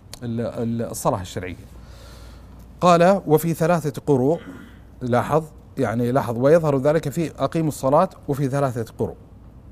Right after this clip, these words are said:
فإن المتن في الكل سواء"، لاحظ، "مع أن المراد من الأول قطعي دون الثاني، وذلك واضح أن القروء مختلف فيها بين أهل العلم،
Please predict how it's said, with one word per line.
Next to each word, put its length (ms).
فإن 340
المتن 720
في 100
الكل 440
سواء"، 460
لاحظ، 300
"مع 180
أن 120
المراد 400
من 160
الأول 520
قطعي 440
دون 260
الثاني، 420
وذلك 380
واضح 340
أن 80
القروء 440
مختلف 400
فيها 180
بين 180
أهل 200
العلم، 180